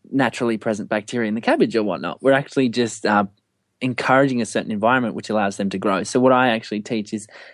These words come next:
that people wash their, uh, cabbage and whatnot in, uh, warm water and butch vinegar. So butch vinegar is basically when you leave your kombucha long enough so it tastes like super strong vinegar. And you can clean your, uh, cabbage, for instance, uh, for your sauerkraut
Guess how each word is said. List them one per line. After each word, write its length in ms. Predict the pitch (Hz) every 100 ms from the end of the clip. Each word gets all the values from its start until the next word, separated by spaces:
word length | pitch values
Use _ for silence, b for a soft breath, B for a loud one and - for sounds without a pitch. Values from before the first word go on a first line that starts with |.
| B
that 160 | 113
people 380 | - 127 - 113
wash 340 | 107 107 104 -
their, 280 | 107 98 101
uh, 220 | 104 98 98
cabbage 440 | - 110 107 104
and 120 | 104
whatnot 340 | 101 - 101 90
in, 300 | - 107 101
uh, 160 | - 101
warm 320 | 107 120 110
water 260 | 107 107
and 200 | 101 101
butch 260 | 98 113 -
vinegar. 380 | 131 131 - - _ B B
So 180 | - 107
butch 280 | 113 143 -
vinegar 280 | 127 120
is 140 | 110 104
basically 420 | 110 110 - 117
when 140 | 110 107
you 80 |
leave 220 | 104 117 113
your 60 |
kombucha 360 | 101 110 104 101
long 160 | 104 107
enough 180 | 90
so 120 | - 104
it 80 |
tastes 300 | - 98 -
like 180 | 87 92
super 460 | - - 101 95 87
strong 420 | - - 85 76
vinegar. 380 | 90 - - - B B B
And 120 | 131
you 60 | 127
can 180 | 147 131
clean 320 | 131 131 131
your, 220 | 120 113
uh, 140 | 104
cabbage, 400 | 104 - 110 110
for 140 | - 104
instance, 500 | 95 - 98 98 - -
uh, 120 | 98
for 120 | 98
your 120 | 101 95
sauerkraut 500 | 107 98 - 95